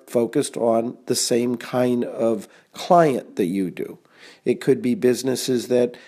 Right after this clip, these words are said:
have a similar financial scale that you do. It could be businesses that have, uh, similar ticket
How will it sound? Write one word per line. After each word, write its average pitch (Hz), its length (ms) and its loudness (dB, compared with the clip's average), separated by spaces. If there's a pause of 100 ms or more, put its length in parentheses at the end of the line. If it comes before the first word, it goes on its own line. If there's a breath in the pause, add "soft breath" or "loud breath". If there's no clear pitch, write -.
(140 loud breath)
have 131 420 2
a 123 200 2
similar 123 680 2 (300 loud breath)
financial 131 800 0
scale - 640 0
that 120 160 0
you 113 200 -4
do. - 300 -8 (480 loud breath)
It 123 120 -2
could 139 220 2
be 123 140 0
businesses 127 800 0
that 123 180 2
have, 123 420 0 (400 loud breath)
uh, 113 180 2
similar 135 520 2
ticket - 720 0